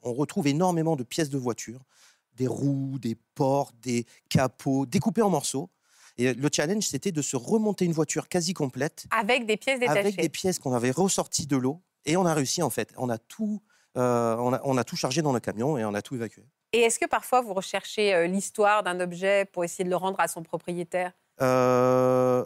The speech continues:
Speaker 1: alors, il s'est avéré qu'un coffre-fort, oui, on avait, euh, on l'avait, on l'avait remis, euh, aux forces de l'ordre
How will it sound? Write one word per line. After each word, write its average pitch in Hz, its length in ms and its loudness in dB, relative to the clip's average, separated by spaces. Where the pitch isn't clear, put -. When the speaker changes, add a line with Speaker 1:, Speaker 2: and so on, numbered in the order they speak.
Speaker 1:
alors, 135 200 2
il 180 80 -2
s'est - 160 -4
avéré 196 200 0
qu'un 165 140 -2
coffre-fort, 180 580 0
oui, 170 180 2
on 143 120 0
avait, 147 380 2
euh, 117 840 0
on 110 280 -6
l'avait, 131 340 0
on 139 120 0
l'avait 131 280 0
remis, 156 520 0
euh, 117 280 0
aux 165 80 -2
forces - 280 -2
de 135 80 0
l'ordre 127 380 2